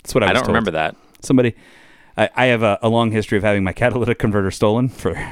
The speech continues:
Speaker 1: for all you switches who are interested. And somebody was like, "Oh, I was watching this movie." <laughs> And there's a thing about a car and a catalytic converter. It made me think of you. Anyway.
Speaker 2: Well, this stars, uh, Kieran Culkin and, um, Brendan Fraser, and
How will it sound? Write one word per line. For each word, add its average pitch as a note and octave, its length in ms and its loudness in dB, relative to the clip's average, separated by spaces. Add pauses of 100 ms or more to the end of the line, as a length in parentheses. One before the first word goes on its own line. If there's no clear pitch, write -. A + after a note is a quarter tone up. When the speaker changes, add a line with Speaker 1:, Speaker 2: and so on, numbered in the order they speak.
Speaker 1:
for - 160 -8
all E2 140 -4
you E2 100 -6
switches F2 340 -6
who F#2+ 80 0
are F#2 60 2
interested. G2 360 -4 (1160)
And G2 680 0
somebody A#2 320 2
was G#2 140 0
like, G#2+ 180 -4
"Oh, A3+ 80 0
I C#4 60 0
was F#3+ 180 2
watching B3 280 2
this F#3 160 -2
movie." F#3 480 0
<laughs> - 40 -16 (1000)
And C3 180 4
there's C3 220 0
a B2 240 2 (240)
thing F3+ 160 -4
about E3 120 2
a D3+ 40 -2
car F#3 260 0
and A#2+ 100 2
a G#2+ 40 -6
catalytic D#3 360 -2
converter. C#3+ 320 0
It G2+ 60 0
made A#2+ 160 2
me B2 60 2
think A#2+ 160 -6
of F#2 80 -8
you. E2+ 100 -4 (640)
Anyway. D#2 260 -10 (300)
Speaker 2:
Well, G#2+ 100 2
this C3 140 2
stars, A#2+ 400 2
uh, E2+ 440 0 (180)
Kieran G2+ 320 -2
Culkin E2+ 520 -4
and, C#2+ 300 -12 (640)
um, D2+ 220 -6
Brendan F#2 260 -2
Fraser, E2+ 480 -2
and C2+ 640 -10